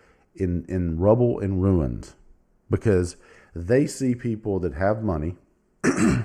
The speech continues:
as the enemy.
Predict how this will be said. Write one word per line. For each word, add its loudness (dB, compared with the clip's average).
as 2
the 8
enemy. 2